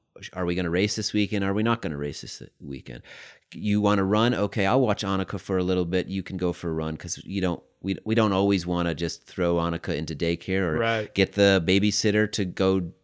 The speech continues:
Speaker 1: do stuff together, Jess and I, my wife and I. So we just are constantly talking about it, constantly sort of making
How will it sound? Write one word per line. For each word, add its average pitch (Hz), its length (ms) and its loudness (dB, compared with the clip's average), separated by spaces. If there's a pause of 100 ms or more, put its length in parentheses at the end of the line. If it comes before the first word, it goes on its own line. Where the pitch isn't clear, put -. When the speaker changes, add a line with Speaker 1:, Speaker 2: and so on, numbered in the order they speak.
(140)
Speaker 1:
do 95 180 0
stuff - 600 -4 (440)
together, 87 640 0
Jess 82 260 -4
and 78 100 -4
I, 71 240 -6
my 80 140 -8
wife 78 240 -4
and 80 80 -6
I. 73 300 -6
So 127 160 4
we 123 80 6
just 135 280 2 (120)
are 113 100 2
constantly 120 720 -2
talking 123 400 -2
about 71 260 -4
it, - 140 -10
constantly 107 720 0
sort 95 340 2
of 92 300 -2
making 92 800 0